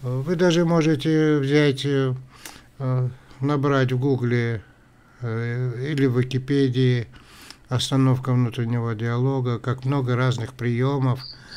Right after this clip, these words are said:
для того, чтобы остановить внутренний диалог. Э, естественно, что, э, люди общаются между собой не мыслями, а речью, словами.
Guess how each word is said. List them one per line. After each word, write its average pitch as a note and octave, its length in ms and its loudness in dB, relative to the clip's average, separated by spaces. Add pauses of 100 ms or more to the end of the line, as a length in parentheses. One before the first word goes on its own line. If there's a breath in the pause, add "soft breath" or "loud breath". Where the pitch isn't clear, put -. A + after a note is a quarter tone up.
(260 loud breath)
для A#2+ 160 -4
того, B2+ 340 0
чтобы B2 400 -4
остановить B2 540 0
внутренний A#2+ 480 0
диалог. A#2+ 640 -2
Э, A#2 200 -2
естественно, C3 800 0
что, B2+ 440 0 (680 loud breath)
э, A#2+ 340 -2
люди B2+ 640 0 (300)
общаются B2+ 560 -2
между A#2+ 300 -4
собой A#2+ 640 -6 (140)
не B2+ 140 0
мыслями, A#2+ 760 -2
а A#2 540 -6
речью, B2 580 -4
словами. A2+ 720 -4